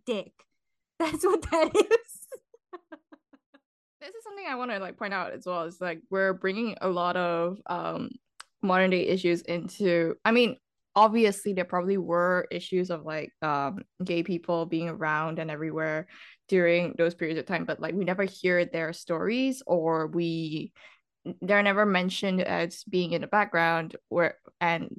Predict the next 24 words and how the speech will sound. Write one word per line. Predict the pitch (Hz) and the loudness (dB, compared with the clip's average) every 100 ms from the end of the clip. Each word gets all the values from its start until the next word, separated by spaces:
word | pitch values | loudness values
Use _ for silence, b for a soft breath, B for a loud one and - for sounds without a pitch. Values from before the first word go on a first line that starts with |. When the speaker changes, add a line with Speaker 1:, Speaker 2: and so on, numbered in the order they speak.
| - - | -14 -2
Speaker 2:
we | 208 | 2
have | 196 185 180 | 4 4 2
whole | 185 180 170 | 2 2 2
classes | - 170 185 175 160 175 180 | 2 0 0 -4 -6 -4 0
that | 160 - _ - - | 0 0 _ -10 0
have, | 170 190 | 0 2
like, | 160 - _ - | -2 -4 _ -8
have | 190 180 | -4 -2
to | 190 | 0
have | 185 180 | 0 -2
subtext | - 247 - 185 165 - - | 0 -2 0 -2 -2 -4 -6
to | 185 | -4
see | 185 180 175 | 0 2 4
whether, | 180 175 185 170 | 2 4 4 4
like, | 170 190 | 2 -2
Speaker 1:
Mm-hmm. | - - | -8 2
Speaker 2:
"Oh | 254 | 6
my | 269 | 6
God, | 254 254 254 233 214 - | 4 2 2 0 -2 0
dicks, | 262 220 - - | 0 0 -6 -18
swords," | - 277 262 208 190 - B B B - | -8 0 0 0 -4 -8 B B B 6
or | 214 | 8
as, | 208 202 | 8 8
like, | 208 190 311 | 6 6 6